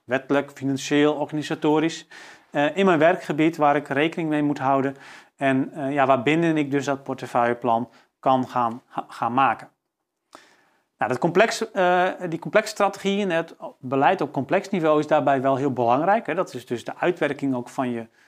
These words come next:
van je portefeuilleplan. Ehm, dat maakt vervolgens de verbinding met de begroting, eh, maar dat maakt ook de verbinding met de uitvoering in de buitenste ring.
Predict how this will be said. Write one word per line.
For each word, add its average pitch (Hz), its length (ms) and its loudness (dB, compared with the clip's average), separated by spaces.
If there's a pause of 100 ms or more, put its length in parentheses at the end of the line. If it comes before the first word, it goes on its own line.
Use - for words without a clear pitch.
(280)
van 123 160 -4
je 107 80 -6
portefeuilleplan. 180 840 0 (340)
Ehm, 139 440 4 (240)
dat 135 120 -6
maakt 160 240 4
vervolgens 139 340 -4
de 135 80 -6
verbinding 143 440 2
met 135 200 2
de 135 80 0
begroting, 156 760 -2 (340)
eh, 147 120 -4
maar 151 80 2
dat 151 100 0
maakt 156 240 2
ook 180 140 0
de 190 100 -4
verbinding 165 460 -2
met 151 120 0
de 160 140 -4
uitvoering 151 600 2
in 135 60 2
de 131 80 0
buitenste 160 520 0
ring. 151 380 0